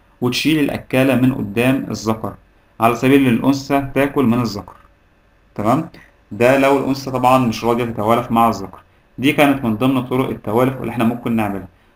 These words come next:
طب هل في طرق تانية نولف بيها الأزواج مع بعضها؟ آه، ممكن تولف الأزواج مع بعضها. طيب إزاي؟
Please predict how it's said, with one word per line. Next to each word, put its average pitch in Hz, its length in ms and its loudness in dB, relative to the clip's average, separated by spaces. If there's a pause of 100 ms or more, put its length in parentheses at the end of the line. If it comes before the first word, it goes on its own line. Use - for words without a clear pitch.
(120)
طب 107 180 -4
هل 135 100 0
في 147 120 -6
طرق - 220 -8
تانية 139 220 0
نولف 131 340 0
بيها 131 120 -6
الأزواج 123 380 -2
مع 117 140 0
بعضها؟ 117 480 -2 (600)
آه، 139 120 8
ممكن 151 340 0
تولف 131 340 0 (420)
الأزواج 110 480 0
مع 120 160 2
بعضها. 101 340 -4 (380)
طيب 107 400 -2
إزاي؟ 107 520 0